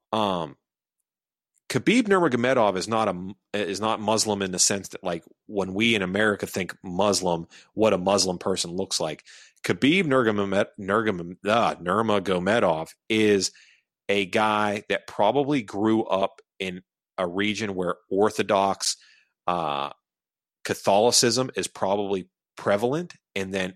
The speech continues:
Islam moved in. So he comes from a line of people that are introduced to a new religion. And when that happens,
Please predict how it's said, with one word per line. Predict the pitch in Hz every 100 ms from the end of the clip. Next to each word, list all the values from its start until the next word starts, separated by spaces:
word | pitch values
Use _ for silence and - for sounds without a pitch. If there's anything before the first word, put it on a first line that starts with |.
| _
Islam | 104 101 123 107 98
moved | 101 113 92 -
in. | 101 117 143 - - - -
So | -
he | 110 156
comes | - - 143 160
from | - 131 113 -
a | 92
line | 92 98 107 110
of | 90
people | - 107 104
that | 95 82
are | - -
introduced | 107 107 85 98 107 -
to | -
a | 90
new | 90 101
religion. | 95 92 101 107 101
And | 98 92
when | 117
that | 120 131 -
happens, | 107 110 - 156 170